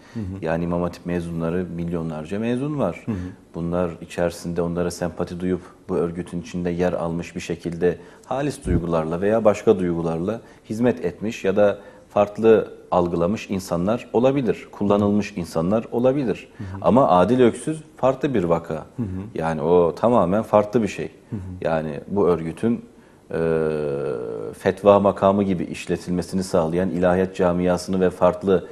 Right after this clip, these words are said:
Speaker 2: askeri kolları, e, koordine eden, kendi içlerinde imam diye tayin ettikleri insanlardan bir tanesi. Bunu öyle değerlendirmek lazım. Yani ilahiyatçı kimliğini ön,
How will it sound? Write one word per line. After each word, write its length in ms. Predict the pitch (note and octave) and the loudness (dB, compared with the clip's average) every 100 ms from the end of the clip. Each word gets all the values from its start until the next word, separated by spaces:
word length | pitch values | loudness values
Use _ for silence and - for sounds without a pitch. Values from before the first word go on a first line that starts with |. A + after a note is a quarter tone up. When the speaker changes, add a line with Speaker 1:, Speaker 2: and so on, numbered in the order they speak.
| - - | -18 -4
Speaker 2:
askeri 520 | F2+ F2+ - F#2+ F#2+ | -2 -2 0 2 2
kolları, 540 | F#2+ F2+ F2 F2 G2 G2 - - - | 0 0 2 4 2 0 -10 -20 -8
e, 100 | E2 | -6
koordine 560 | D#2+ - F#2 F#2+ G2+ F2 | 2 6 8 6 2 2
eden, 240 | E2 F#2+ G#2+ - - | 2 2 0 -10 -14
kendi 280 | - F#2 F2+ | -2 0 0
içlerinde 500 | F2 - F#2 F#2 F#2 | -4 2 2 2 0
imam 320 | F2+ F#2+ F#2+ | 2 2 4
diye 120 | F2+ | 2
tayin 300 | E2+ F2+ F#2 | 0 2 2
ettikleri 560 | F2+ - E2+ - F#2 A2 - - | 0 -4 -8 -2 0 0 -4 -4
insanlardan 680 | G2 - F2 D#2+ E2+ A2 C3 | -4 -2 -2 -2 0 0 0
bir 80 | |
tanesi. 460 | C3 B2 F2+ D#2+ - - - | 2 2 2 -2 -8 -14 -12
Bunu 140 | G2+ B2+ | -8 -6
öyle 240 | D#3 D3+ | 0 6
değerlendirmek 720 | B2+ G2 F2+ E2 E2 E2 E2 | 8 8 4 -2 -2 -4 -4
lazım. 320 | E2 D2+ D#2+ E2 - - - | -6 -6 -10 -14 -20 -20 0
Yani 220 | F2 F#2+ | 4 4
ilahiyatçı 540 | F#2+ G2 F#2+ G#2 A2 G2 | 6 4 4 2 0 -2
kimliğini 880 | - G#2+ A2 G#2+ - - F#2+ A2 - | 0 2 4 2 -2 -6 -2 -2 2
ön, 160 | G2+ | 2